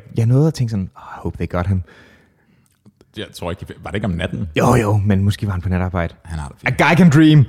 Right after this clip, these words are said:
Speaker 2: Han har, han har det fint. Han har det fint.
Speaker 1: Det håber jeg ikke.
Speaker 2: Der er, der er mange af de der mennesker.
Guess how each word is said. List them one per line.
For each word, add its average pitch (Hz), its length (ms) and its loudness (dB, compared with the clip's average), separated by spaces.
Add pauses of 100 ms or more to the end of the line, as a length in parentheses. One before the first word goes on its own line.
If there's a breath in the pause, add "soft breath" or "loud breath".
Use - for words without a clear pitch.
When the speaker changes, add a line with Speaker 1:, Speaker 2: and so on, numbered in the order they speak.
(100)
Speaker 2:
Han 85 120 -6
har, 85 300 -4
han 78 180 -14
har 76 80 -12
det 71 100 -14
fint. 73 220 -16 (100)
Han 90 140 -8
har 80 80 -4
det 76 100 -10
fint. 78 140 -8 (800 loud breath)
Speaker 1:
Det - 120 -20
håber - 180 -16
jeg - 60 -20
ikke. - 100 -20 (140)
Speaker 2:
Der 82 60 -6
er, 95 180 -4 (120)
der 87 80 -6
er 90 60 -6
mange 110 200 -4
af 156 60 -8
de 143 60 -8
der 110 100 -6
mennesker. 92 260 -8